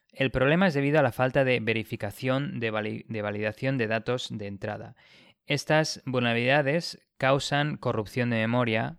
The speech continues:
y, bueno, de nuevo otra vez, de ahí el, el nombre de Amnesia. Los, em, atacantes que puedan abusar de estas vulnerabilidades pueden conseguir uno, realizar ejecución remota de código.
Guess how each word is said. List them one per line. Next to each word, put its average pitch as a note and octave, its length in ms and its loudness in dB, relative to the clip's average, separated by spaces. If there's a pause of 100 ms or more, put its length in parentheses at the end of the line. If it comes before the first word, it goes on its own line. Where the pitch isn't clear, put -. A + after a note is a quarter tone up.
(160)
y, G#2 380 -8
bueno, G#2 300 -12
de - 120 -8
nuevo A2+ 200 0
otra G#2+ 200 -2
vez, A2+ 320 -4
de A2 200 -8
ahí G#2 260 -6
el, G#2 440 -10
el G#2 220 -14
nombre A2 240 -6
de G#2+ 140 -8
Amnesia. A2+ 580 -6 (1120)
Los, C#3+ 720 4
em, B2 1040 0 (340)
atacantes C#3+ 640 0
que C3 160 -2
puedan C3 320 2
abusar B2+ 400 0
de A2 120 -4
estas A#2+ 260 -4
vulnerabilidades A#2+ 560 2
pueden B2 300 -2
conseguir A2 600 -4 (440)
uno, D3 380 2
realizar A2+ 600 0
ejecución A#2 840 -4
remota G#2+ 400 -2
de A#2 100 2
código. D#3 600 2